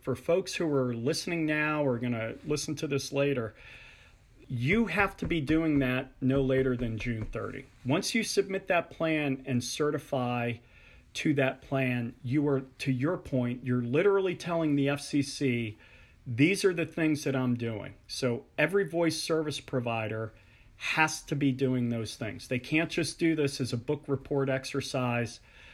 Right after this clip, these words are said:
uh, and submit something in, because I think you're right that that could potentially open them up, a voice provider up to, you know, potential enforcement action if indeed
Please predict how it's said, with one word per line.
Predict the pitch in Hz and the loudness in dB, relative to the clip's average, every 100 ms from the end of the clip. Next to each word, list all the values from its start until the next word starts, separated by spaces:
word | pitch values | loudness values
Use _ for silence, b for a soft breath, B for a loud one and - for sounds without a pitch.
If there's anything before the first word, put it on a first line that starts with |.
| B - | B -8
uh, | 120 117 - | -4 -4 -2
and | 123 123 | -2 -2
submit | 135 123 120 - | -2 -2 -2 -4
something | 131 117 113 113 | -6 -6 -6 -6
in, | 110 123 | -6 -8
because | 123 127 117 | -6 -4 -2
I | 117 | -2
think | 151 139 | -2 -2
you're | 131 | -2
right | 120 139 151 113 117 B B B B B - | 0 4 4 2 -4 B B B B B -12
that | 120 120 - 127 | -2 -2 -2 0
that | 131 139 | 2 0
could | - 160 156 139 | -4 2 2 2
potentially | - - 139 - 127 123 | -6 -2 -2 0 0 0
open | 120 120 117 | 0 -2 -4
them | 117 113 | -2 -4
up, | 113 - - b b b - | -4 -8 -16 b b b 4
a | 143 | 4
voice | 147 117 110 | 4 0 -4
provider | - 117 110 110 107 104 | -4 -4 -2 -2 -2 -2
up | 107 107 - - | -2 -4 -8 -10
to, | - 127 117 113 117 | 0 0 0 -4 -4
you | 202 | -2
know, | 240 135 | -2 -2
potential | - 165 - 160 | -4 -4 -2 -2
enforcement | 143 139 143 175 - 120 | -2 -2 -4 -4 -4 -4
action | 110 107 - 113 120 - | -2 -4 -4 -4 -6 -2
if | 185 185 170 | 0 2 2
indeed | 147 135 156 151 131 123 | 0 4 6 6 6 2